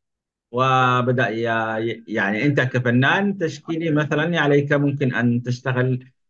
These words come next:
آه، في هذا الأوبريت بعمل لوحة، بعمل كذا، هذا هو كله مصدر رزقك، وأنت عندك مثلًا موسم معين.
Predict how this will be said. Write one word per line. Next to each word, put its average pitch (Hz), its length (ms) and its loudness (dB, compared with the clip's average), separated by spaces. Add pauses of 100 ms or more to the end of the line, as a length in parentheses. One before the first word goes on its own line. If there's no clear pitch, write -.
(180)
آه، 113 300 2
في 120 160 2
هذا 131 220 2
الأوبريت 123 580 2
بعمل 107 440 -2
لوحة، 127 380 0
بعمل 107 520 -4
كذا، 135 260 0
هذا 180 300 2
هو 151 400 0
كله 156 240 0
مصدر 135 340 0
رزقك، 139 440 -4
وأنت 120 280 0
عندك 117 460 -2
مثلًا 107 720 -4 (720)
موسم 147 540 4
معين. 151 640 2